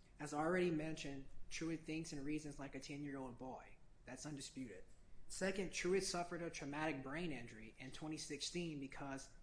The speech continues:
someone shot him ten times all over his body. He developed M C I, and he even told the district court at the change of plea hearing, "I have a lot of trouble remembering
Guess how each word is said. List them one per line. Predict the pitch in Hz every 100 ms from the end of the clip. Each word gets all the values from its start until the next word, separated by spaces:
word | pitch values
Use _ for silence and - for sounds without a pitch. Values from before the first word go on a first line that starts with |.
| - -
someone | - 170 180 180
shot | 156 160 165
him | 151 147 135 127 - - - -
ten | - 196 208
times | - 175 165 - 104 - -
all | 131 147 160
over | 156
his | 156 139
body. | 123 139 151 - - - - -
He | - 160
developed | 147 143 151 190 185
M | 185 190
C | - 214
I, | 151 104 110 151 - - - - - - -
and | 135 143 147
he | 160
even | 185 196 180
told | 185 196 190
the | 151
district | 156 - 143
court | - 143
at | 139
the | 131
change | - 151 139
of | 135
plea | 160 165
hearing, | 139 135
"I |
have | 135 139
a | 139
lot | 127 127
of | 151
trouble | - 139 135
remembering | 131 131 123 127 123